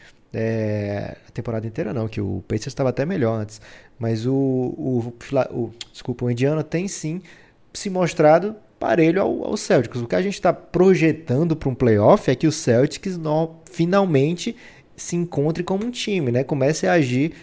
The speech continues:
em prol de um objetivo único, né? Que todo mundo queira a mesma coisa e isso faça a diferença nos playoffs. Mas pelo que eles jogaram até agora, eu vejo com todas as condições o Indiana Pacers incomodando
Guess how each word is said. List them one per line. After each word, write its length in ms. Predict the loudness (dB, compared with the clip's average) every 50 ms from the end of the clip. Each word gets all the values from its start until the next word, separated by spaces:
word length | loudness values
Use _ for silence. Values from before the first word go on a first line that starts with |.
| -20 -10 -8
em 80 | -8 -8
prol 340 | -4 0 4 4 4 4 4
de 80 | 2
um 60 | 0
objetivo 720 | 0 0 0 -2 -2 -2 -2 -2 0 2 2 2 2 2 0
único, 560 | 0 2 2 2 2 0 0 -2 -2 -2 -2
né? 100 | -2 -2
Que 100 | -4 -4
todo 320 | 0 0 2 4 4 4
mundo 280 | 4 4 2 0 0 0
queira 260 | 0 2 2 4 4
a 20 | 4
mesma 280 | 2 2 0 -2 -6
coisa 420 | -4 2 4 6 6 6 6 2 -2 -4 -8 -12 -4
e 120 | 0 2 2
isso 200 | 2 2 0 0
faça 300 | 2 2 2 2 2 0
a 40 | -2
diferença 460 | -2 -2 -2 0 0 0 0 -2 -4
nos 160 | -6 -6 -4
playoffs. 420 | -4 0 2 2 2 2 0 -2
Mas 240 | -4 -4 -4 -4 -6 -10 -18 -20 -20 0 2
pelo 180 | 4 4 4
que 120 | 4 2 2
eles 120 | 2 6
jogaram 380 | 6 6 8 8 8 8 6 6
até 160 | 4 4 4
agora, 360 | 4 4 4 4 4 2 0 -2 -8 -10 -2 0
eu 100 | 2 2
vejo 320 | 4 4 4 4 4 0
com 160 | -4 -6 -8
todas 360 | -8 0 2 2 4 4 4
as 160 | 2 2 2 0
condições 520 | 0 -2 -2 -2 -2 0 2 2 2 2
o 200 | 2 2 0 0
Indiana 260 | 2 2 2 2 2
Pacers 340 | 2 2 0 0 0 0 -2
incomodando 800 | -2 -2 0 0 0 2 0 0 0 2 2 0 0 0 -2 -4